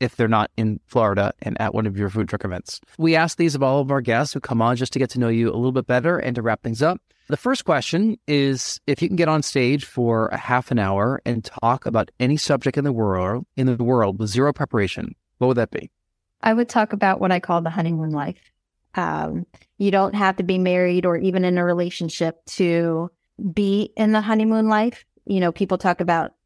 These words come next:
Speaker 2: being in the honeymoon phase at their new job or new relationship, wha-, whatever. But to, uh,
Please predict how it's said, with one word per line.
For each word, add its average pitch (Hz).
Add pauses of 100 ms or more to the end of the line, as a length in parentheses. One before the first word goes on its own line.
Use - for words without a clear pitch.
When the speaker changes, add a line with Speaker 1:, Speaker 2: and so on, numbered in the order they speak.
(140)
Speaker 2:
being 180
in 170
the 165
honeymoon 180
phase 175
at 160
their 160
new 160
job 170
or 160
new 165
relationship, 170
wha-, 185
whatever. 175 (440)
But 190
to, -
uh, 208